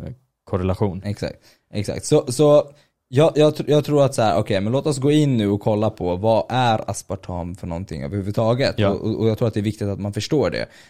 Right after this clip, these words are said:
Speaker 2: Så att anledningen som gör att folk redan känner en osäkerhet kring aspartam är ju för att, eh, folk, eh, det, det är olika grupper här. Vissa är naturliga jävla och tänker så här, allt
Speaker 1: Men
Speaker 2: som
Speaker 1: om man tänker, om man säger så här, om man säger så här. Jag frågar dig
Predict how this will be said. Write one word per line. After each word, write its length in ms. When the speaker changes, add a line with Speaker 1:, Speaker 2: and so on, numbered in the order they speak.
Speaker 2:
Så 180
att 160
anledningen 880
som 340
gör 320
att 160
folk 380
redan 240
känner 300
en 100
osäkerhet 500
kring 140
aspartam 380
är 100
ju 60
för 100
att, 120
eh, 260
folk, 520
eh, 400
det, 260
det 140
är 60
olika 320
grupper 380
här. 180
Vissa 240
är 40
naturliga 580
jävla 300
och 60
tänker 180
så 80
här, 40
allt 100
Speaker 1:
Men 60
Speaker 2:
som 60
Speaker 1:
om 40
man 100
tänker, 180
om 60
man 100
säger 120
så 60
här, 220
om 60
man 80
säger 100
så 80
här. 140
Jag 180
frågar 300
dig 280